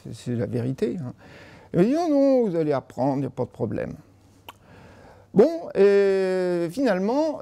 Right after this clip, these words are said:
euh, donc, euh, en octobre, le séminaire a commencé. Et effectivement, euh, j'avais pas les bases, mais, euh,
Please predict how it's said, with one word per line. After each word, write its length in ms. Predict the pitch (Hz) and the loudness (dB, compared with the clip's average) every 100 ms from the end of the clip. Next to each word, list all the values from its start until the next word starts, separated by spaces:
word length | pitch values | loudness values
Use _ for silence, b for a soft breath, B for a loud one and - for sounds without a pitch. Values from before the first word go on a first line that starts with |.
| 190 | 0
euh, 680 | 185 180 180 170 160 104 - - - 240 | 0 2 0 0 -2 -4 -10 -16 -18 -8
donc, 360 | 143 135 - 135 | -4 -4 -2 -4
euh, 160 | 117 | -2
en 140 | 113 131 | 0 0
octobre, 460 | 117 - 131 196 208 | -2 0 0 2 0
le 260 | 139 127 | -2 -2
séminaire 400 | 117 139 139 131 | -4 -4 -2 -4
a 80 | 123 | -6
commencé. 640 | 113 110 104 - 180 254 277 B B B B B - | -4 -6 -6 0 0 0 -6 B B B B B 0
Et 800 | 185 190 190 185 185 180 175 147 B B 170 | 2 4 2 0 2 2 0 -2 B B -6
effectivement, 920 | 165 143 170 - 160 170 226 277 247 98 | -4 0 -2 -2 -4 -2 -2 -2 -2 -2
euh, 400 | 147 151 135 127 b b b _ - | 0 0 0 -4 b b b _ -8
j'avais 300 | 120 123 120 | -2 0 -2
pas 180 | 117 120 | -2 -2
les 120 | 147 | -2
bases, 420 | 196 254 233 226 - | -2 -4 -4 -8 -2
mais, 320 | 180 233 - | 0 0 -2
euh, 440 | 170 165 165 147 | -2 -2 -2 -6